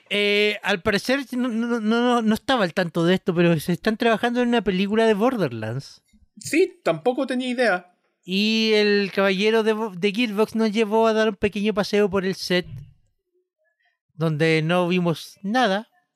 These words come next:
Speaker 1: porque nos ocultaban las pers-, a los actores con los trajes.
Speaker 2: Ajá.
Speaker 1: Eh, vimos gente hablando sobre la película, y hablaban de la película,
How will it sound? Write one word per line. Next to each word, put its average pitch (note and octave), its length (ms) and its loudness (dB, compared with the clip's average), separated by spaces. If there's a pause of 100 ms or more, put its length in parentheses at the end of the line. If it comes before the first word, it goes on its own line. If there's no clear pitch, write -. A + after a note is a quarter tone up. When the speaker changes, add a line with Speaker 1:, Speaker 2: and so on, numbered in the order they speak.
(380)
Speaker 1:
porque D#3 420 -4
nos D3+ 140 2
ocultaban E3 840 -2
las D#3 160 -10
pers-, - 240 -12
a D#3 60 -4
los D3+ 200 -4
actores D#3 380 -8
con D#3+ 180 -10
los D3+ 100 -14
trajes. F#3 420 -8 (520)
Speaker 2:
Ajá. C3+ 540 -4 (380)
Speaker 1:
Eh, C#3 500 -2 (520)
vimos C#3+ 280 -4
gente - 260 -6
hablando B3 300 0
sobre A3+ 220 -2
la G#3+ 100 0
película, G3 480 -4 (600)
y D3+ 360 -2
hablaban G3 460 0
de G3+ 80 0
la G#3 100 0
película, F#3 420 -6